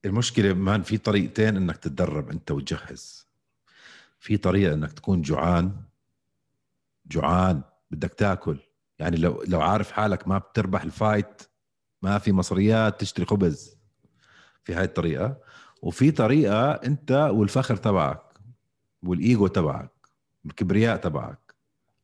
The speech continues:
والله ضربني، بدي أرجع له. فبكون ال-، هاي، هاي أكتر انتقام. الانتقام ولا عمره حيفوز على الجوع.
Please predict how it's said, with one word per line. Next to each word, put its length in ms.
والله 280
ضربني، 360
بدي 200
أرجع 280
له. 160
فبكون 540
ال-، 240
هاي، 300
هاي 320
أكتر 380
انتقام. 560
الانتقام 680
ولا 200
عمره 340
حيفوز 380
على 140
الجوع. 420